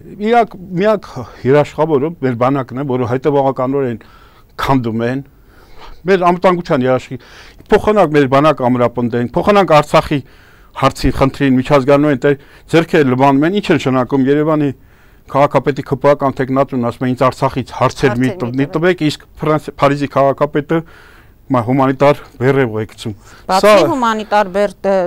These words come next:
Speaker 2: ը,
Speaker 1: Նաև Արցախ է գրված,
Speaker 2: վերահասցնելուց,
Speaker 1: ավտոմեքենան,
Speaker 2: Արցախ
Speaker 1: ինչպես
Speaker 2: է
Speaker 1: դուք
Speaker 2: գրված։
Speaker 1: նկատեցիք, ավտոմեքենաների վրա գրված է «Արցախ, ոչ թե», իսկ, ը, Նիկոլ
Speaker 2: Լեռնային
Speaker 1: Փաշինյանը
Speaker 2: Ղարաբաղ։
Speaker 1: երբեք, երբեք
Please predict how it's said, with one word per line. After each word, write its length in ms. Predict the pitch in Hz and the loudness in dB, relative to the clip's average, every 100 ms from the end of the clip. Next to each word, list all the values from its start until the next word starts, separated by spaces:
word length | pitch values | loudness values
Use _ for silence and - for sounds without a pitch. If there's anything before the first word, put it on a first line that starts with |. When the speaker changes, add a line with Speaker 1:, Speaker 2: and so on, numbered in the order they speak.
| 165 - | -4 -8
Speaker 2:
ը, 100 | 175 151 | -8 -4
Speaker 1:
Նաև 340 | 127 175 247 233 | 0 4 6 6
Արցախ 360 | 220 214 208 196 | 4 4 4 4
է 60 | |
գրված, 220 | 156 147 | 4 4
Speaker 2:
վերահասցնելուց, 640 | 147 226 226 247 277 294 - 156 | 4 4 0 0 0 -2 -8 -2
Speaker 1:
ավտոմեքենան, 600 | 156 - 175 214 175 165 | 0 2 4 4 4 4
Speaker 2:
Արցախ 140 | 254 | 4
Speaker 1:
ինչպես 220 | 254 180 | 4 4
Speaker 2:
է 40 | 233 | 4
Speaker 1:
դուք 140 | 185 | 2
Speaker 2:
գրված։ 100 | 220 | 2
Speaker 1:
նկատեցիք, 680 | 220 156 262 294 185 196 - - - | 4 4 4 2 2 0 -2 -16 -6
ավտոմեքենաների 800 | - 151 180 185 190 185 196 202 | -4 0 2 2 4 2 4 6
վրա 120 | 208 185 | 6 4
գրված 300 | 165 185 190 | 4 4 4
է 80 | 160 | 4
«Արցախ, 360 | 160 - 202 | 4 2 2
ոչ 120 | 175 175 | 2 2
թե», 180 | 190 180 - - - | 2 0 -4 -20 -8
իսկ, 220 | 175 - | -6 -6
ը, 140 | - - | -12 -12
Նիկոլ 300 | - 147 147 | -8 -6 -2
Speaker 2:
Լեռնային 280 | 202 208 196 | 0 2 2
Speaker 1:
Փաշինյանը 300 | 175 196 165 | 2 2 4
Speaker 2:
Ղարաբաղ։ 200 | 185 196 | 4 2
Speaker 1:
երբեք, 180 | 185 - 135 | 0 -2 -2
երբեք 420 | 151 - 196 | 0 2 0